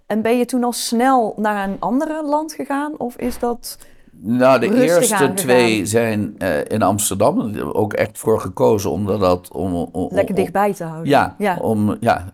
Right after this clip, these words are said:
Speaker 2: <laughs> gewoon in de achtertuin te doen.
Speaker 1: Ja, maar ja, het is wel fijn
Speaker 2: Dus, ehm,
Speaker 1: omdat
Speaker 2: Schiphol en ons hotel in Amsterdam-Zuid, aan de Zuidas. En daarna zijn we naar Glasgow en Londen en zijn we gaan groeien, eh, over de grens heen.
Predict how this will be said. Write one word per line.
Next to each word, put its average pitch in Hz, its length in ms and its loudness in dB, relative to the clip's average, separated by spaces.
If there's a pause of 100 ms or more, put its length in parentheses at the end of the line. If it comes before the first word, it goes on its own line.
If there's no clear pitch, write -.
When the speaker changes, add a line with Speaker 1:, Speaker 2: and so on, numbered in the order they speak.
Speaker 2:
<laughs> - 140 -4
gewoon - 360 -4
in 85 100 -2
de 101 60 0
achtertuin 120 480 0
te 123 80 -6
doen. 160 240 -4
Speaker 1:
Ja, 262 280 2
maar 165 200 -6
ja, 185 180 -4
het 151 100 -12
is 156 100 -12
wel 208 120 0
fijn 208 240 2
Speaker 2:
Dus, 214 240 2
ehm, 107 420 4
Speaker 1:
omdat 98 420 0
Speaker 2:
Schiphol 131 600 2
en 107 200 2
ons 98 220 0
hotel 107 360 0
in 95 100 -4
Amsterdam-Zuid, 98 720 -2
aan 101 200 -6
de 95 180 -6
Zuidas. 127 540 -2 (460)
En 127 140 2
daarna 135 360 4
zijn 117 220 2
we 113 60 0
naar 101 160 0
Glasgow 110 640 2
en 87 100 -2
Londen 101 500 0
en 98 140 -6
zijn 95 180 -2
we 98 60 -6
gaan 98 220 -6
groeien, 101 540 -4
eh, 90 500 -2
over 92 240 2
de - 60 -10
grens 92 280 -4
heen. 123 360 0